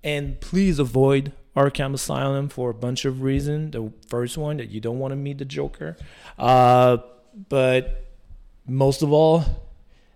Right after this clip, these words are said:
I don't feel like it's a good place to be or to live. So be good, guys. Stay away from depressive stuff and anxiety stuff. And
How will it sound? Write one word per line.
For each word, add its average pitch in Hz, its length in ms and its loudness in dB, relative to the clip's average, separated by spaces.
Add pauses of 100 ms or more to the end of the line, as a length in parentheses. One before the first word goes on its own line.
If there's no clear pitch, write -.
(120)
I 127 100 -4
don't 139 280 0 (200)
feel 135 260 0
like 120 180 0
it's - 160 -6
a 123 60 -4
good 113 260 -4
place 110 280 -8
to - 80 -12
be - 260 -14 (540)
or 123 140 -4
to - 140 -12
live. - 300 -12 (540)
So 156 460 6 (680)
be 302 120 0
good, 180 240 4
guys. 190 420 4 (240)
Stay - 320 0
away 156 260 8
from 127 460 0 (960)
depressive 131 760 0
stuff - 680 -2 (240)
and 120 380 -2 (420)
anxiety 123 760 0
stuff. - 840 -4 (680)
And 135 480 2